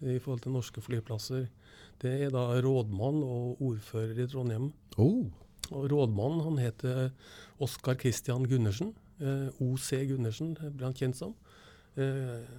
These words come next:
Speaker 1: Arbeiderpartikar. Han er da, eh, i slutten av april så,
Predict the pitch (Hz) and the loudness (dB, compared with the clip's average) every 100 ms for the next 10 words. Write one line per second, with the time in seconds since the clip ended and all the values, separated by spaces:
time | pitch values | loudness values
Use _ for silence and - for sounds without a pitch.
0 | 131 135 117 113 110 113 - 127 123 123 | -2 0 2 0 0 -2 0 2 2 2
1 | 120 120 120 - 170 - - - - - | 2 0 -2 -2 -2 -2 -12 -20 -20 -20
2 | - - - - - - 127 127 156 147 | -20 -20 -20 -20 -20 -8 0 2 4 2
3 | 127 135 131 127 120 120 - - - - | 2 2 2 0 -2 -6 -10 -20 -20 -20
4 | - - - 143 - 110 - 135 135 143 | -20 -20 -4 -4 0 0 0 -2 0 0
5 | - 160 196 131 - | 0 -2 0 -2 -2